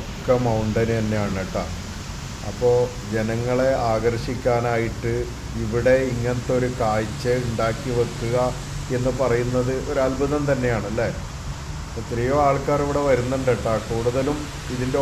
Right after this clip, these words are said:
ഓപ്പോസിറ്റ് ബീച്ച് ആയതുകൊണ്ട് തന്നെ ശനി, ഞായർ ദിവസങ്ങളിൽ ഒരുപാട് ആൾക്കാർ വരാറുണ്ട്. അതുകൂടാതെ ഇതിപ്പോൾ റോഡിൻ്റെ സൈഡിലാണല്ലോ നിൽക്കുന്നത്, അപ്പോൾ ആൾക്കാർ അപ്പുറം വണ്ടി പാർക്ക് ചെയ്തിട്ട് ഫോട്ടോസും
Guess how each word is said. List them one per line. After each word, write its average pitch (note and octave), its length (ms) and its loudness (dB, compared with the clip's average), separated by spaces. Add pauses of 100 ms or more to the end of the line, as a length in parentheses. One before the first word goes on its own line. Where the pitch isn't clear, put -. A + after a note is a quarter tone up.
ഓപ്പോസിറ്റ് C#3 580 0
ബീച്ച് B2 380 -2
ആയതുകൊണ്ട് C3+ 580 2
തന്നെ C3 240 0 (840)
ശനി, C3 300 0 (240)
ഞായർ C3 380 4 (100)
ദിവസങ്ങളിൽ C3 640 2 (300)
ഒരുപാട് C3+ 720 4
ആൾക്കാർ C#3 360 4 (360)
വരാറുണ്ട്. A#2+ 520 2 (220)
അതുകൂടാതെ C#3+ 600 2 (640)
ഇതിപ്പോൾ D3+ 320 0
റോഡിൻ്റെ D3+ 420 4
സൈഡിലാണല്ലോ D#3 760 4
നിൽക്കുന്നത്, A#2 420 -2 (520)
അപ്പോൾ C#3 220 0
ആൾക്കാർ D3+ 420 4
അപ്പുറം D3 400 0
വണ്ടി C3+ 280 2 (120)
പാർക്ക് C3+ 440 2
ചെയ്തിട്ട് C3+ 480 0 (560)
ഫോട്ടോസും C#3+ 560 0